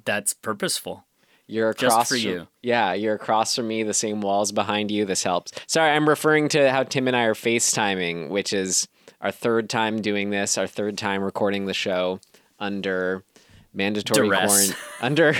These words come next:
Speaker 2: under qu-, quarantine. <laughs> Yeah, luckily not feeling too duressed.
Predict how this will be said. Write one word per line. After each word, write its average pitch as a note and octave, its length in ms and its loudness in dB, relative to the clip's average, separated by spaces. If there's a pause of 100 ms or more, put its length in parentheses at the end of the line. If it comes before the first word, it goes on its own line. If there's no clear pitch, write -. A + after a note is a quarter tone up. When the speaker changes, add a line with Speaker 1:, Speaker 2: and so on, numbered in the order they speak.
Speaker 2:
under F3+ 320 2
qu-, - 240 -12
quarantine. C3 800 0 (260)
<laughs> E3 360 4 (1040)
Yeah, F2+ 220 -2
luckily A2+ 460 0
not G#2+ 220 2
feeling G2 340 -2
too F2 200 -4
duressed. D#2+ 600 -2